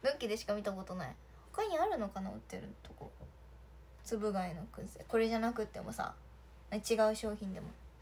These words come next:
見たことないんだよね。燻製好きなの。あの、料理の。ポテトサラダの燻製とかさ、ちょっとおしゃれなお店行けばあったりするじゃん。好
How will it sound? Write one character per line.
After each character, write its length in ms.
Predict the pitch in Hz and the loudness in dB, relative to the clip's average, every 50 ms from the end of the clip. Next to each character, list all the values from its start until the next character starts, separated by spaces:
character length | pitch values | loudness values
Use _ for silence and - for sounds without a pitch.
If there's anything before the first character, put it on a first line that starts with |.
| - - - - - - - - - - - - - - - - - - | -20 -20 -20 -20 -20 -20 -20 -18 -18 -18 -18 -18 -18 -16 -16 -14 -10 -8
見 80 | 233 | -4
た 80 | - 269 | -2 -2
こ 120 | 233 196 | -2 -4
と 120 | 202 - 196 | -6 -8 -8
な 100 | 208 - | -8 -8
い 20 | |
ん 40 | - - | -10 -12
だ 60 | - | -12
よ 60 | - - - - - - - - - - - - - - - - - - - - - - - - - - - - - - - - - - | -14 -16 -18 -18 -18 -20 -20 -20 -20 -18 -18 -18 -18 -18 -18 -18 -18 -20 -20 -20 -20 -20 -18 -18 -18 -16 -18 -18 -18 -18 -18 -18 -16 -14
ね。 60 | 370 - | -8 2
燻 200 | - 302 302 311 | 6 6 6 8
製 180 | 311 294 285 285 | 8 6 6 6
好 60 | 294 - - | 4 -2 -2
き 120 | - 262 262 | 2 4 4
な 140 | 240 208 | 4 4
の。 120 | 190 160 - - - - - - - - - - - - - - - - - - - - - - - - - - - - - - - - - - - - | 2 0 -2 -6 -12 -18 -18 -18 -20 -20 -20 -20 -20 -20 -20 -20 -20 -20 -20 -20 -20 -20 -18 -18 -18 -18 -18 -18 -18 -18 -18 -16 -16 -16 -16 -12 -8 -4
あ 60 | 240 | -2
の、 300 | 226 214 214 214 208 - - - - - - - - - - - - - 226 - - - | -2 0 0 -2 -2 -4 -8 -16 -18 -20 -20 -20 -20 -18 -18 -18 -16 -14 -14 -14 -10 -6
料 100 | 220 208 | -4 -4
理 60 | 208 | -4
の。 60 | 208 - - - - | -6 -8 -10 -10 -6
ポ 100 | - - | 0 6
テ 140 | - 320 330 | 8 8 8
ト 100 | 339 339 | 8 6
サ 140 | 339 370 339 | 6 8 8
ラ 120 | 311 277 | 8 8
ダ 80 | 240 226 | 8 6
の 120 | 208 208 | 2 0
燻 200 | 220 - 214 214 | 0 0 0 0
製 200 | 220 - 220 220 | 0 0 -2 -2
と 100 | - - | -2 -4
か 100 | - - | -6 -6
さ、 220 | - - - - - - - - - - - | -6 -6 -6 -8 -8 -12 -16 -18 -18 -4 2
ち 60 | - 277 | 4 4
ょ 40 | 269 | 6
っ 20 | |
と 100 | - 220 | 8 6
お 60 | 214 | 6
し 60 | 226 254 | 8 6
ゃ 80 | 233 | 6
れ 120 | 220 214 202 | 6 6 4
な 220 | 190 185 190 - - - - - - - | 2 0 -4 -6 -10 -16 -18 -18 -6 -2
お 100 | - 220 | 2 2
店 220 | 220 226 - 220 | 4 4 6 4
行 80 | 208 202 | 4 6
け 100 | - 208 | 4 2
ば 120 | 196 185 | 4 2
あ 40 | 202 | 0
っ 60 | 208 - | 0 -2
た 100 | - 202 | -2 -4
り 80 | 196 208 | -2 -4
す 120 | - 208 | -4 -4
る 80 | 202 196 | -4 -4
じ 80 | - | -6
ゃ 60 | - - | -8 -8
ん。 20 | |
好 60 | - | -10